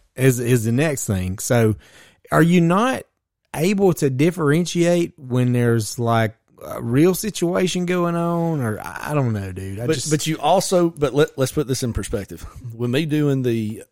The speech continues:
Speaker 2: work-based learning stuff that I used to with the kids having to go, you know, leave school,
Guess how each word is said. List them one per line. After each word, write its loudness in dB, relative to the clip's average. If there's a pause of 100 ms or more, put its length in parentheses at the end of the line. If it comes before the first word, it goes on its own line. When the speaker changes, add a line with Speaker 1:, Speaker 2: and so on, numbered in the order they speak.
Speaker 2:
work-based -8
learning -6
stuff -8
that -8
I -10
used -10
to -6
with -12
the -14
kids -6
having -8
to -12
go, -8 (120)
you -14
know, -8
leave -4
school, -8